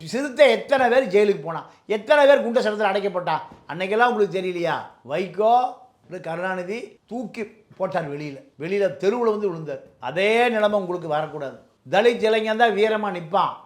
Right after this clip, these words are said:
அப்போ அவர்களைத்தான் முன்னில் நிறுத்தக்கூடிய அரசியல் தி மு க அரசியல். ஆனா நீங்க தி மு க தூக்கி பிடிக்கிறீங்க.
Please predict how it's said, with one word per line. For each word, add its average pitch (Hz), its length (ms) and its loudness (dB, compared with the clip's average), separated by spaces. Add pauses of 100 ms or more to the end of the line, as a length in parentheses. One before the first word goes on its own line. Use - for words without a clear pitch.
அப்போ 247 360 6 (100)
அவர்களைத்தான் 247 720 4
முன்னில் 226 320 -4
நிறுத்தக்கூடிய 202 680 -2 (200)
அரசியல் 240 480 2
தி 214 140 -6
மு 214 140 -6
க 202 120 -2
அரசியல். 147 400 -6 (180)
ஆனா 190 180 -4
நீங்க 196 200 -2
தி 185 180 -4
மு 196 80 -4
க 180 160 0
தூக்கி 165 220 -6
பிடிக்கிறீங்க. 123 500 -14